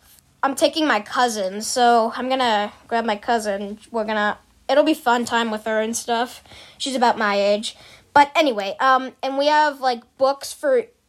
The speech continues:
we have, like, bookings for, like, a few hours at each park. And then I think on Wednesday, we're going to, at two P M, we're gonna get on our flight.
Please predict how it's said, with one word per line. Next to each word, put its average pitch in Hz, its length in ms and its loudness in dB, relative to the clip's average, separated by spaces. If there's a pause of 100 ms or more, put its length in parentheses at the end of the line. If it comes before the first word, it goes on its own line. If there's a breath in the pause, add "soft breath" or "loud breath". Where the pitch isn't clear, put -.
(140)
we 285 100 2
have, 320 140 4
like, 294 220 -2
bookings 269 420 -6
for, 277 80 -4
like, 262 180 -2
a 233 60 -8
few 247 240 -4
hours 220 320 2
at 233 80 -6
each 226 300 -8
park. 226 440 0 (560 loud breath)
And 277 140 0
then 302 100 4
I 359 80 4
think 392 240 -2
on 285 200 2
Wednesday, 277 600 0
we're 294 140 0
going 254 400 0
to, 240 480 -2 (120)
at 247 200 0
two 302 180 0
P 294 240 -2
M, 247 160 0
we're 262 80 0
gonna 233 300 0
get 226 340 -2
on 247 200 0
our 220 80 0
flight. 226 720 0